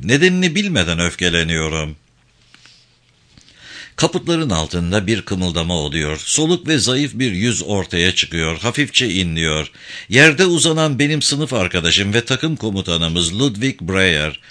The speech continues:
Haftalardan beri kanlı basuru var. Dizanteri oldu kesinlikle. Ama cephe hastanesine tekrar gitmek istemiyor.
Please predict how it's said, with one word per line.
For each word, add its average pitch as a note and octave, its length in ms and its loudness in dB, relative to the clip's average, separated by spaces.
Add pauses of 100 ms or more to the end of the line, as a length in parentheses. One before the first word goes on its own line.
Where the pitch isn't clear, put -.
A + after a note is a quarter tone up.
(300)
Haftalardan E3 840 2
beri D#3+ 220 2
kanlı C#3+ 440 0
basuru A2 520 0
var. F2 340 0 (120)
Dizanteri C#3+ 540 2
oldu B2+ 280 0
kesinlikle. F2+ 800 0 (340)
Ama D#3+ 220 4
cephe E3 260 2
hastanesine C3+ 800 0
tekrar C#3 420 2
gitmek A#2 460 -4
istemiyor. E2+ 760 0